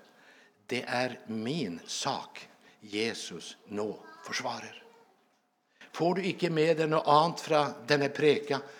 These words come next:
så hoppas jag du får med dig det. Att det vill ringa i ditt inre här och nå.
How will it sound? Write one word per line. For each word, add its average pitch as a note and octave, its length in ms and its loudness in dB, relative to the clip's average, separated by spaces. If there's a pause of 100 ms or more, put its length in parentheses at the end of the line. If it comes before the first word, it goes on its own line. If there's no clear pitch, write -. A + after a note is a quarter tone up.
(180)
så - 120 -2
hoppas B2+ 360 2
jag B2 100 -2
du B2 100 -2
får C3 220 -2
med A#2 280 -2
dig B2+ 100 0
det. B2+ 200 0 (920)
Att C#3+ 180 0
det D3 120 2
vill D3 280 -2
ringa C#3+ 480 0
i C#3 220 -2
ditt C3+ 240 -4
inre C3+ 340 0 (160)
här D3 300 4 (220)
och D3 120 2
nå. D3+ 320 4